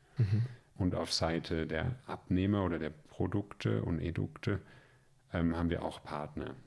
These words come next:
Speaker 2: Wir arbeiten mit einem Pelletslieferanten zusammen, zum Beispiel für den Brennstoff, gerade im Bereich von Wohnimmobilien, wo Pellets überwiegen gegenüber Hackschnitzeln.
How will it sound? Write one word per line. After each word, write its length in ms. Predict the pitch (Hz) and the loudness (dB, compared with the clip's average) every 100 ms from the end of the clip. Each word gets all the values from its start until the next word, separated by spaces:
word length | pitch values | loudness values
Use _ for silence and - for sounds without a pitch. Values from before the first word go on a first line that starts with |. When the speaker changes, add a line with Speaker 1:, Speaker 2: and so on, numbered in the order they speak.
| - | -8
Speaker 2:
Wir 120 | 95 | -4
arbeiten 320 | 85 82 82 | -2 -2 -2
mit 160 | 80 82 | -4 -4
einem 120 | 85 | -4
Pelletslieferanten 840 | 95 110 113 - - 95 92 - | -2 0 -2 -2 -2 0 0 0
zusammen, 460 | - 90 85 85 85 | -2 0 2 4 2
zum 140 | - | 0
Beispiel 220 | 85 - | -2 -4
für 120 | 82 82 | -8 -6
den 120 | 80 | -4
Brennstoff, 680 | - 98 107 - 95 - - | 2 2 2 2 0 0 -4
gerade 240 | 87 85 | -2 0
im 140 | 82 | 0
Bereich 360 | 80 80 78 - | 0 -2 -2 -4
von 440 | - 78 76 80 | -4 -2 0 0
Wohnimmobilien, 1000 | 87 98 107 101 98 101 101 101 101 104 - - - - | 2 2 4 4 4 2 4 6 6 4 -2 -18 -20 -10
wo 80 | - | -8
Pellets 400 | - 90 95 - | -2 0 0 0
überwiegen 580 | 107 92 85 90 90 92 | 0 0 2 2 4 2
gegenüber 420 | 90 92 90 90 | 2 2 2 2
Hackschnitzeln. 760 | 90 - - 87 - 85 82 | 0 -2 0 0 0 0 0